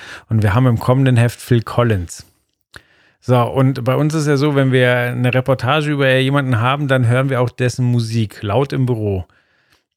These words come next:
Und, äh, dann wurde der Wunsch geäußert, so, ja, wenn du Phil Collins machst, also ich hab Phil Collins angemacht, so, und dann irgendwann kam so, ja, das ist ja von Genesis. Ich so, ja, und es hat doch auch Phil Collins gesungen, so.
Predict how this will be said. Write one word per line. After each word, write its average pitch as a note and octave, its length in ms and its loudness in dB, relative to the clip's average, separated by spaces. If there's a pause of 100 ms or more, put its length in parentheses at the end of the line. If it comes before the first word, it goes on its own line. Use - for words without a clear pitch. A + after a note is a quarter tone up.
(340)
Und, C3 300 0
äh, B2+ 80 0
dann B2+ 200 0
wurde F3 200 0
der C#3+ 160 0
Wunsch D#3+ 240 -2
geäußert, E3 640 0
so, C#3+ 140 0
ja, C3+ 160 2
wenn C#3+ 100 0
du D3 80 0
Phil D3 200 -2
Collins D#3+ 360 -2
machst, F3+ 220 -2
also B2 280 0
ich B2+ 160 -4
hab D3 120 0
Phil C#3 160 -2
Collins C#3 320 -2
angemacht, D#3 480 -2
so, C#3+ 360 2
und C3 160 0
dann B2+ 140 2
irgendwann C#3 320 -2
kam C3+ 180 0
so, C3+ 80 2
ja, C3 140 4
das B2+ 140 -2
ist - 40 -8
ja C3+ 80 2
von C3 160 -2
Genesis. A#2+ 520 -2
Ich G2+ 140 -8
so, A#2 100 -4
ja, A2+ 240 2
und C3+ 500 -2
es B2+ 240 -4
hat B2+ 160 0
doch A#2 100 2
auch C3+ 200 2
Phil A#2 160 -2
Collins G#2+ 400 -2
gesungen, G#2+ 380 -4
so. G#2 420 -8